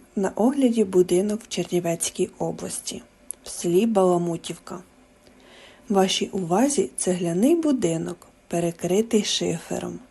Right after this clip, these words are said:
Загальна площа сто три квадратних метри, з ділянкою землі двадцять п'ять соток.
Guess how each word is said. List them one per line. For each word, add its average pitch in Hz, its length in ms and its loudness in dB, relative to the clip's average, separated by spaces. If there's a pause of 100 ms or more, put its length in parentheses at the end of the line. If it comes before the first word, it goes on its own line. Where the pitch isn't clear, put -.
(500)
Загальна 165 680 0
площа 180 600 0
сто - 380 -6
три 254 220 2
квадратних 175 880 -2
метри, 170 540 -6 (440)
з 208 100 -6
ділянкою 165 680 0
землі 170 560 -2 (140)
двадцять 180 680 -2
п'ять 160 340 -6
соток. - 680 -8